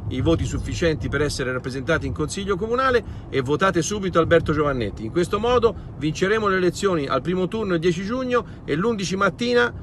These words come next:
con Alberto Giovannetti torneremo a governare Pietrasanta nella scia che abbiamo lasciato come amministrazione di centrodestra. Proseguiremo nei programmi, nello sviluppo, nell'abbassamento delle tasse e nella sicurezza. E per quanto mi riguarda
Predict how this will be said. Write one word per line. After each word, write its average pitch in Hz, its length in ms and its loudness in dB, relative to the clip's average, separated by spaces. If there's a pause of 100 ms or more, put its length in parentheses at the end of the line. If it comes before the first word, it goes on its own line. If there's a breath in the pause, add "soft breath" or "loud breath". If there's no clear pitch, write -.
(180 loud breath)
con 143 140 -2
Alberto 190 400 2
Giovannetti 208 720 0 (160)
torneremo 175 500 4
a 170 60 4
governare 175 500 4
Pietrasanta 190 760 2 (340 loud breath)
nella 170 240 6
scia 202 260 2
che 160 80 0
abbiamo 165 360 2
lasciato 160 440 2
come 147 140 0
amministrazione 147 640 -2
di 147 60 -2
centrodestra. 185 680 0
Proseguiremo 170 760 0
nei 165 140 2
programmi, 196 440 2
nello 165 160 2
sviluppo, 202 540 -2 (260 loud breath)
nell'abbassamento 175 680 2
delle 196 160 2
tasse 220 340 4
e - 120 0
nella 175 220 4
sicurezza. 139 500 2 (240 loud breath)
E 123 120 -6
per 139 120 -2
quanto 208 320 2
mi 185 100 2
riguarda 220 680 6